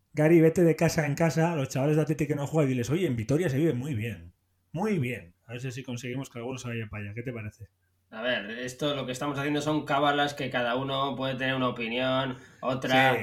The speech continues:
Speaker 2: diferente. Evidentemente son sueños, como dice Julen. A la hora de la verdad, aquí hay muchos millones por delante y no puedes echar a los jugadores.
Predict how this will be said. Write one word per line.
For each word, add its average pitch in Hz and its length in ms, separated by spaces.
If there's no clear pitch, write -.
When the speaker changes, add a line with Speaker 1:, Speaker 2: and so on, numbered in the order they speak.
Speaker 2:
diferente. 117 560
Evidentemente 127 580
son 131 220
sueños, 131 500
como 110 220
dice 113 360
Julen. 127 420
A 104 80
la 107 80
hora 120 140
de 120 40
la 117 160
verdad, 120 580
aquí 113 260
hay 117 100
muchos 123 420
millones 117 420
por 143 240
delante 113 520
y 120 60
no 117 160
puedes 113 240
echar 104 260
a 92 40
los 90 180
jugadores. 90 680